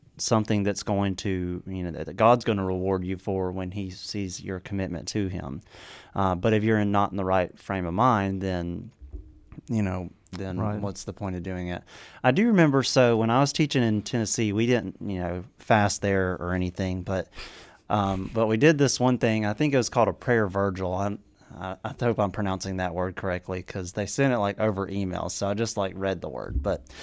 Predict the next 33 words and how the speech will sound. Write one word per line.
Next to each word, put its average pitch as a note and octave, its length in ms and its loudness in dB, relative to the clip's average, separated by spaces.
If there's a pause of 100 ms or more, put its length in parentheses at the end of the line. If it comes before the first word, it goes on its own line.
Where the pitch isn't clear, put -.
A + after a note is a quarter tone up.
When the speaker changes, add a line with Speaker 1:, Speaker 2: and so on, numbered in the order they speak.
(540)
Speaker 1:
anyway, A#2+ 420 6
um, G2+ 380 2
basically C#3+ 540 6
how B2 200 8
it A2+ 60 4
worked A2 260 2
is, G#2 140 -2
like, G2+ 160 2
everybody C3 420 6
on A#2 160 4
staff A2 400 2
would, G2+ 100 -4
like, F#2 300 0
pick A#2+ 220 -4
an G2+ 160 -4
hour F#2+ 480 -2 (720)
that G2+ 440 -2 (360)
we A2 220 0
would, G#2 140 0
like, F#2+ 200 0
dedicate G#2+ 460 2
ourselves G2+ 540 0
to, G#2+ 100 -6
like, F2 280 -2
you G#2 80 -4
know, F#2 200 -2
again, F#2+ 320 -2
be G2+ 100 0
in G2+ 100 0
a G2 60 0
very, G2 300 0
like, F2+ 240 0
quiet G#2+ 600 2